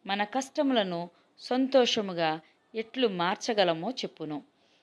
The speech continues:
సద్గురుని పాదారవిందములను జ్ఞప్తి అందుంచుకొనినచో మన కష్టములు నశించును. మరణము దాని నైజమును కోల్పోవును.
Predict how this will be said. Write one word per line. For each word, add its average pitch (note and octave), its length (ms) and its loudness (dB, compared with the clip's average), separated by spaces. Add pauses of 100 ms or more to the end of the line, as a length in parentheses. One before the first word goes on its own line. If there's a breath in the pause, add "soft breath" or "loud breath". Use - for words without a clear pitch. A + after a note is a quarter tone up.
(140)
సద్గురుని F#3+ 640 -2
పాదారవిందములను D#3+ 1080 -2
జ్ఞప్తి F3+ 540 -2
అందుంచుకొనినచో F#3+ 1120 0 (460 loud breath)
మన E3+ 140 -4
కష్టములు E3 580 -8
నశించును. F3+ 720 -8 (580 soft breath)
మరణము A3+ 680 0
దాని E3+ 340 -2
నైజమును A3 600 -2
కోల్పోవును. D#3+ 800 -4